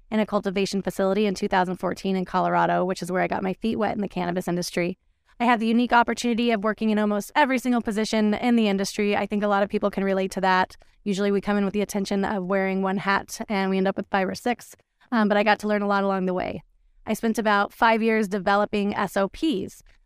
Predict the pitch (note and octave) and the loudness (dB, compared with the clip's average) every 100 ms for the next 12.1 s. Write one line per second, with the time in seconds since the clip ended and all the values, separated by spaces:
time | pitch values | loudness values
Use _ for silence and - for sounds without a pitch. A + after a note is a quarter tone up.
0 | _ - G3+ G3+ G3 G#3+ A#3 A#3 A3 A3 | _ -2 0 0 2 2 4 4 6 4
1 | A#3 - G#3+ G#3 - G#3 G#3+ A3+ A#3+ A#3 | 2 -2 -6 -6 -2 2 2 2 2 2
2 | A3 G#3+ - G3+ - A#3 A3+ G3+ G3 A3 | 2 2 0 -2 -2 -2 0 -2 -2 -2
3 | A#3 A3+ G#3+ G#3+ G#3+ G#3+ G#3+ G3+ G#3 G#3 | -2 0 0 2 2 2 0 -2 -2 -2
4 | G3+ G#3 G#3 G#3 G3 G3 - G#3 G#3+ G3 | -2 -2 -2 0 2 0 -2 -2 0 0
5 | F#3+ F#3+ G#3 G3 G3+ - _ _ _ _ | 0 0 -2 -2 -4 -12 _ _ _ _
6 | - A#3 G#3+ G#3 - - B3+ A#3 G#3 F3+ | 0 4 4 2 -4 -4 0 0 0 0
7 | C4+ D#4 - A#3+ D#4 F4+ _ _ B3+ A#3 | 2 4 4 4 0 -2 _ _ -2 0
8 | - A#3+ G#3 G#3+ A3+ A3 A3 A#3 G#3+ G#3+ | 0 -2 0 0 0 0 0 0 2 2
9 | G#3+ G#3 G#3 A3+ A#3 - A3 G#3+ G3+ G3+ | 2 0 -2 -2 -2 -2 0 2 2 0
10 | F#3+ G3 G3 G3 - G#3 G3+ G#3 A3+ G#3 | 0 0 0 -2 -2 0 0 0 0 0
11 | G#3+ G#3 - G3 G3+ G3 G3 G3 G3+ F#3+ | 0 0 -2 -4 -2 0 -2 0 0 0
12 | F#3+ | -2